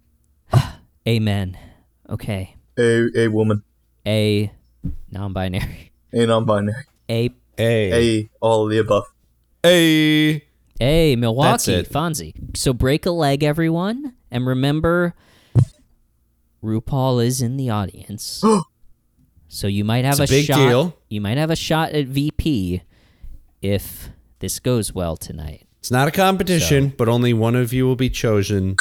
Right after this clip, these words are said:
Speaker 3: if any.
Speaker 1: Yes.
Speaker 3: So make sure you do better than everyone else.
Speaker 2: Just leave it all on the stage.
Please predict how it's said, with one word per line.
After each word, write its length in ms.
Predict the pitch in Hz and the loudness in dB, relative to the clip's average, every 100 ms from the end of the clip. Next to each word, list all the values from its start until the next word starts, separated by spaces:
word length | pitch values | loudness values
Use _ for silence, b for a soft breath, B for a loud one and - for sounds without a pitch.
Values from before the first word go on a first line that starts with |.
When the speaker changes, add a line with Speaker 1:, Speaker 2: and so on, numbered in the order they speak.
| - | -4
Speaker 3:
if 220 | 92 90 | -4 -4
any. 380 | 85 73 67 - - | -4 -6 -8 -12 -10
Speaker 1:
Yes. 280 | 98 78 - | -10 -10 -12
Speaker 3:
So 480 | - - 87 73 78 | -10 -4 -2 -2 -2
make 220 | 101 98 98 | -2 0 0
sure 160 | 117 | 0
you 140 | 107 101 | 0 0
do 120 | 104 | 0
better 240 | 98 98 | 0 0
than 160 | 98 90 | 0 -2
everyone 380 | 87 98 104 95 | -2 0 0 0
else. 300 | - - - | 0 0 -2
Speaker 2:
Just 100 | 117 | -2
leave 240 | 127 120 | 0 2
it 120 | 117 | 2
all 280 | 110 110 107 | 4 4 2
on 100 | 107 | 2
the 100 | 104 | 0
stage. 800 | 95 - - - 104 101 - - | 0 -4 -2 2 2 2 -2 -2